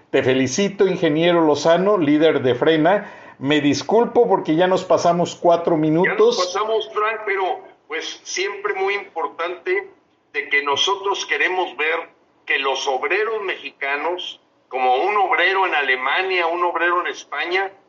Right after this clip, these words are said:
Speaker 2: puede viajar por todo el mundo. Un campi-, un, un campesino en Bulgaria, en Croacia, puede conocer hasta el carnaval de Río de Janeiro. ¿Por qué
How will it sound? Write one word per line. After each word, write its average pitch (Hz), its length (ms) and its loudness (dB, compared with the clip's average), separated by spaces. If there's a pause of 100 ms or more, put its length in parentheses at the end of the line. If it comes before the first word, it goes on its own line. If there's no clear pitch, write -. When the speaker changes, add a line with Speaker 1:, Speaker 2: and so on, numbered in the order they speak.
Speaker 2:
puede 226 220 -4
viajar 214 400 -2
por 208 160 -6
todo 214 200 -2
el 202 100 -6
mundo. 226 420 -4 (460)
Un 196 180 -12
campi-, 220 500 -8
un, 202 180 -10 (120)
un 196 140 -10
campesino 220 840 -2
en 185 100 -6
Bulgaria, 190 640 0
en - 140 -8
Croacia, 185 760 -2 (400)
puede 220 280 -6
conocer 190 440 -4
hasta 202 220 -6
el 175 120 -8
carnaval 147 500 0
de 202 60 0
Río 185 240 -2
de 190 100 -4
Janeiro. 190 560 -2 (340)
¿Por - 300 -6
qué 190 420 -2